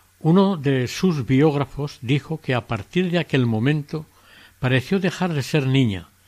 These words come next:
y sintió unos deseos irresistibles de imitar a los santos.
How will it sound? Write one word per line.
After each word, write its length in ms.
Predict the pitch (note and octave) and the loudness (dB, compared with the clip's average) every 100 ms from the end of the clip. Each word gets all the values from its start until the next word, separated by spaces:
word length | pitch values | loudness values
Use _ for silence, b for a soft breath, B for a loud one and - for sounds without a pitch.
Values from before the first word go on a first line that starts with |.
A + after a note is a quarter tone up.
| b b b _ | b b b _
y 140 | D#3 | -4
sintió 560 | - C#3+ C3+ E3 F#3 F#3 | 0 -2 -2 -2 -2 -4
unos 340 | - F#3+ F#3+ E3 | -2 0 0 -2
deseos 580 | C#3+ - D#3 C3 - b b b _ | -6 -2 -2 -2 -6 b b b _
irresistibles 1120 | C#3+ C3+ D#3+ - C3+ - - D#3 D3 D3 - - b b b - | 2 4 4 -2 -6 -6 -2 0 0 -4 -8 -20 b b b 0
de 140 | C3 | 4
imitar 460 | B2+ A#2 G#2+ C#3+ D3+ | 4 4 -2 -2 -4
a 80 | C#3+ | -4
los 180 | B2+ | -6
santos. 640 | - A#2 G2+ G2 F#2 - | -4 -6 -6 -12 -20 -20